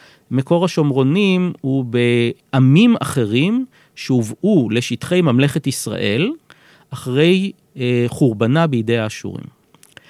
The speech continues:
לפי המסורת של השומרונים עצמם, הם אינם צאצאי עמים זרים,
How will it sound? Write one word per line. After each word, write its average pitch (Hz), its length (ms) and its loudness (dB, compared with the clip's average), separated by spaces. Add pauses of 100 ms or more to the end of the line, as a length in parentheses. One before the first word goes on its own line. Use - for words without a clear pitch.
(320)
לפי 131 340 -2
המסורת 196 520 0
של 151 160 0
השומרונים 135 600 2
עצמם, 107 580 -6 (300)
הם 190 420 0 (100)
אינם 151 400 0
צאצאי 135 720 0
עמים 123 280 0
זרים, 110 360 -4